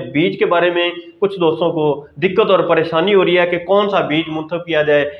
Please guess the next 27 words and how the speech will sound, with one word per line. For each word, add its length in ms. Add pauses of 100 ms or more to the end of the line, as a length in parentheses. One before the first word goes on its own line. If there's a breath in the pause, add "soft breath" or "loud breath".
(160 loud breath)
किधर 260
से 140 (420)
बीज 280
तलब 240
किया 160
जाए। 200
तो 180
आज 280
का 100
ये 160
प्रोग्राम 480 (240 loud breath)
कनोला 380
के 160
जितने 320
भी 100
हमारे 300
दोस्त 320
हैं, 180
जितने 240
भी 120
काश्तकार 520
हैं, 140 (340 loud breath)
उनके 260
लिए 160
मुफीद 260
साबित 320
होगा। 220